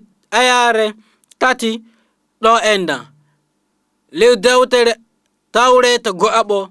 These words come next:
suura jeegom, ayare tati. "Abada, mi accata kasin ruuhu am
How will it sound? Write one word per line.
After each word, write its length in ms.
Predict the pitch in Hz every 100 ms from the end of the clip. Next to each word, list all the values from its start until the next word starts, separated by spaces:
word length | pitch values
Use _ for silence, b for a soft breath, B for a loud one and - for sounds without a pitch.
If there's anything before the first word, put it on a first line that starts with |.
| _ _ _
suura 340 | - 240 254 220
jeegom, 520 | 180 214 226 220 214 208 _
ayare 440 | 202 208 202 196 170
tati. 340 | - 180 - 104 _ _ _ _ _ _ _ _ _ _ _ _ _ _ _ _ _ _
"Abada, 440 | 202 233 311 294 277 - _ _ _ -
mi 100 | 190
accata 500 | - 269 269 269 269 262
kasin 380 | 262 254 247 240
ruuhu 260 | 254 247
am 220 | 247 220